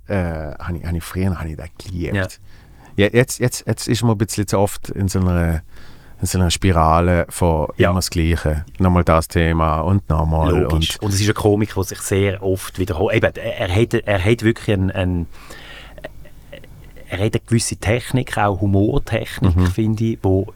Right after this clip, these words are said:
Speaker 2: eben, wo dich nicht mehr überrascht irgendwann einmal.
Speaker 1: Ja,
Speaker 2: Aber
Speaker 1: ja.
Speaker 2: er ist einfach, er ist so, er ist so präzise und irgendwie auch, auch, ja,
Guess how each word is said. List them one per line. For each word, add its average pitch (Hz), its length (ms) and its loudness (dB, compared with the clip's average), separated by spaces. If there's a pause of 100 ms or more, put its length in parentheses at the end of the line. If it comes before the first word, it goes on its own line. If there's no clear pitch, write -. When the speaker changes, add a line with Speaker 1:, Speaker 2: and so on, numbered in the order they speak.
Speaker 2:
eben, - 240 -4
wo 92 100 0
dich 92 140 0
nicht 101 120 6
mehr 101 100 6
überrascht 95 540 4
irgendwann 101 380 2
einmal. 98 200 4
Speaker 1:
Ja, 101 160 8
Speaker 2:
Aber 95 100 4
Speaker 1:
ja. 92 80 2
Speaker 2:
er 85 40 -2
ist - 120 -2
einfach, - 180 -12
er 92 180 -8
ist - 220 -6
so, 110 340 0 (800)
er - 100 -6
ist - 100 -6
so 107 100 0
präzise 110 720 -2
und 101 80 2
irgendwie 92 360 4
auch, 87 600 0
auch, 80 540 -4 (220)
ja, - 80 -4